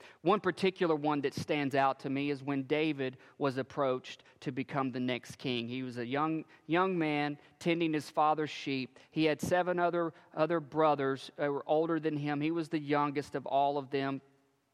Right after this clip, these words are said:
And the prophet Samuel came to his house looking for the next king. And he looked at all of these brothers, and the Lord said, "It's not him, it's not him, it's not him. You've gotta quit looking at the outward appearance,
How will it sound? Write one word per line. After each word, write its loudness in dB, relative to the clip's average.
And 2
the 2
prophet 0
Samuel 0
came -2
to 0
his -2
house 0
looking 2
for -2
the 2
next -2
king. -2
And 2
he 4
looked 2
at 4
all 4
of -2
these -2
brothers, 2
and 0
the 0
Lord 0
said, 2
"It's -4
not 0
him, -2
it's -8
not 0
him, -2
it's -8
not -2
him. 0
You've 0
gotta 4
quit -4
looking 0
at -2
the -4
outward 2
appearance, -2